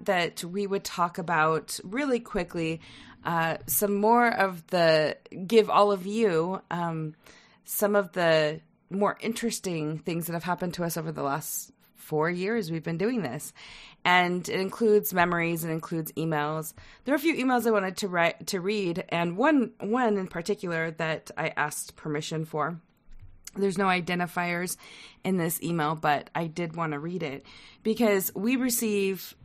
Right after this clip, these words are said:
thousands of emails, and when we get them, sometimes we get right back to 'em. Sometimes we, you know, it's, it kind of, like,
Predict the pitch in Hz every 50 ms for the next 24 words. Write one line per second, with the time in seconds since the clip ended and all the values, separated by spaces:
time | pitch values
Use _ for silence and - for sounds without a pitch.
0 | - - - - - - 202 208 214 220 214 226 220 185 196 165 165 156 151 135
1 | 117 120 131 - - - - - - - - - - - _ _ - 196 202 196
2 | 190 185 180 180 180 180 180 170 - - - - _ _ _ _ _ _ _ _
3 | _ _ - 180 185 208 202 196 190 190 196 190 175 190 190 165 - 247 294 330
4 | 330 - 214 196 185 180 175 170 175 175 175 - - _ _ _ _ _ _ -
5 | 165 - - 247 247 233 240 - 247 233 226 220 190 214 190 - 185 160 - -
6 | - 165 160 165 175 180 185 180 180 170 170 - - 185 175 170 165 165 170 170
7 | 160 - - 185 175 180 185 - - 185 175 175 175 175 170 - - - 170 160
8 | 147 139 127 - - _ - 165 175 156 139 131 127 139 143 - - - - _
9 | _ - - 160 147 - - - - - - - 160 - _ _ _ - - 175
10 | 175 170 160 156 - 147 - - - -